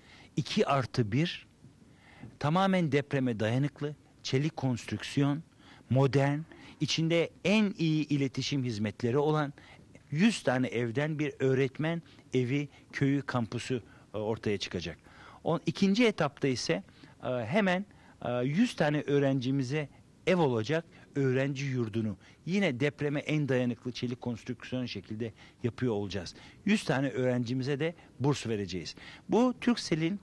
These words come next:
verdiği beş milyon liralık yardımla başlayacak. Fakat Turkcell olarak dedik ki biz daha önemli, daha farklı bir iş yapalım.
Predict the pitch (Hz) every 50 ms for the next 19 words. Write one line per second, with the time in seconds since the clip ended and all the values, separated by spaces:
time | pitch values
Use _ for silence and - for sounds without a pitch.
0 | - - - - - - - 107 123 143 139 135 127 123 120 131 143 160 175 175
1 | 139 123 160 185 185 - - 147 139 131 135 131 123 127 123 127 135 139 120 113
2 | 123 123 120 120 120 131 127 123 110 104 110 95 - - 107 92 98 82 - -
3 | - - - - - - - - 202 - - 208 - - - 226 180 - - 226
4 | 220 202 196 196 190 - - 190 180 208 202 - - 127 131 147 208 220 208 -
5 | - - - - - - - - - - - 156 147 147 180 226 233 202 - 175
6 | 175 165 160 160 160 170 175 143 135 120 127 170 156 - - 123 123 120 - -
7 | 139 139 123 110 95 104 98 - - 101 - - 92 85 85